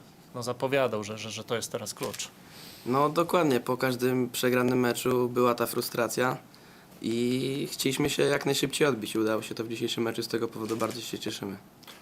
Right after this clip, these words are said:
Speaker 1: No i strefa barażowa się znowu gdzieś tam przybliża. Pa-,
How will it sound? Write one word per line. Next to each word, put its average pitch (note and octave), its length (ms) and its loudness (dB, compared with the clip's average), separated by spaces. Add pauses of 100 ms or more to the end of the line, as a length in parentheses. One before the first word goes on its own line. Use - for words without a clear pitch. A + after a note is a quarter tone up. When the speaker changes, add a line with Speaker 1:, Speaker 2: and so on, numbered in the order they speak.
(140)
Speaker 1:
No D3 60 -4
i C#3+ 60 -2
strefa D#3 280 0
barażowa B2+ 460 2
się - 140 -8
znowu A#2+ 220 -4
gdzieś A2 180 -10
tam A#2 120 -10
przybliża. A2 520 -4 (240)
Pa-, F3 180 2